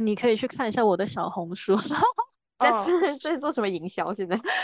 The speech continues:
Speaker 3: 我，
Speaker 1: 没有，
Speaker 3: 我做
Speaker 1: 我专门讲了这一块，因为我身边都是这种人，然后他们都，都问我你是怎么坚持下来的，然后他们，他们会觉得说我算是精力比较充沛的，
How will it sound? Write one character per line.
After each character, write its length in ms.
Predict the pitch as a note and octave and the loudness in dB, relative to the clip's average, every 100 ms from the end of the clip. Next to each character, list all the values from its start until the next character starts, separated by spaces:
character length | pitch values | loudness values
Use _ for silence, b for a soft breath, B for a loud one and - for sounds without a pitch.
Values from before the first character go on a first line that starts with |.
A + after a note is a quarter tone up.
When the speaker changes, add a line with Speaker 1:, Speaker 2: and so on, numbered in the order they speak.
| - | 4
Speaker 3:
我， 160 | B3 A#3 | 4 6
Speaker 1:
没 100 | E4+ | 6
有， 80 | F4+ | 6
Speaker 3:
我 60 | |
做 140 | D#4+ B3+ | 4 4
Speaker 1:
我 160 | B3+ | 4
专 280 | D4 D4+ E4+ | 4 4 6
门 180 | E4+ B3 E4+ | 6 2 4
讲 280 | B3 F#3+ G3 | 2 2 2
了 100 | G#3+ | 2
这 200 | C#4+ C4 | 2 0
一 40 | |
块， 320 | - C#4+ A#3 | 0 2 4
因 60 | C#4 | 4
为 60 | |
我 140 | E4+ A#3+ | 4 4
身 200 | C#4 C4 | 2 2
边 160 | C4+ | 0
都 240 | B3+ B3+ D4+ | 4 4 4
是 160 | D#4+ | -2
这 140 | C#4 C4 | -4 0
种 200 | A3 E3+ | 0 0
人， 200 | E3 D#3 F3 | -6 -8 -8
然 140 | G3 | -4
后 100 | B3 | -2
他 140 | B3+ | -2
们 120 | A3+ A3+ | -2 2
都， 160 | A#3 A#3 - | 2 2 2
都 120 | A#3 | 4
问 180 | C4+ B3 | 4 4
我 120 | E3+ | 2
你 140 | E3 | -2
是 140 | F#3 A#3 | -8 -4
怎 140 | G#3+ D#3 | -4 -4
么 100 | E3+ | -6
坚 300 | - G3+ A3+ | -2 -4 -2
持 220 | - E3+ | -4 -4
下 240 | G#3 G#3+ F3+ | -4 -2 -2
来 220 | C#3+ E3 | -2 -4
的， 120 | F3 | -2
然 100 | F3+ | 0
后 80 | A3+ | 0
他 200 | - A#3+ | 0 -2
们， 160 | A#3+ - | -2 -6
他 280 | - D4 D#4+ | 2 4 4
们 180 | C4 | 2
会 160 | B3 C#4 | 4 2
觉 240 | - E3+ E3+ | 2 0 2
得 120 | F#3 | 2
说 160 | A3 | 4
我 260 | G#3+ F#3 D3+ | 4 4 4
算 300 | - B3 A#3 | 2 0 0
是 160 | G#3 G#3+ | -6 -8
精 260 | - A#3 | -10 -10
力 140 | B3 A#3+ | -10 -6
比 120 | F3 | -2
较 220 | F#3 F#3 | 0 0
充 300 | - A3 A#3 | -2 -4 -4
沛 220 | C4 C4+ | -2 -2
的， 100 | G3 | -2